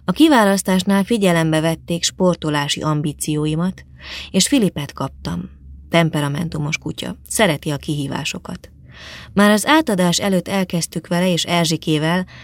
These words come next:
Filip nevelőszülőjével az agility alapjainak elsajátítását. Ez a kutyás sport leginkább a lovas díjugratásra emlékeztet.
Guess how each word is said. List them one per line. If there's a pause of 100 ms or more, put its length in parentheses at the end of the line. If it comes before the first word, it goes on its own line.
(200)
Filip
nevelőszülőjével
az (100)
agility
alapjainak
elsajátítását. (1080)
Ez
a
kutyás
sport
leginkább
a
lovas
díjugratásra
emlékeztet.